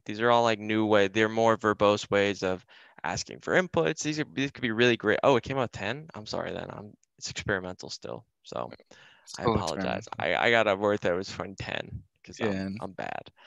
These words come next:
Speaker 2: Wow, this
Speaker 1: Uh,
Speaker 2: ten point four was still experimental.
Speaker 1: but it's pretty cool.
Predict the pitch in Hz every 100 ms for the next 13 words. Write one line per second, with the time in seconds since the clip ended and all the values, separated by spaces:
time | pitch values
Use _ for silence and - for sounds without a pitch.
0 | - - 151 - 110 113 104 95 147 -
1 | 151 113 - 120 101 - 101 98 107 _
2 | - _ _ _ _ _ 117 160 123 104
3 | _ _ - - - 98 76 - -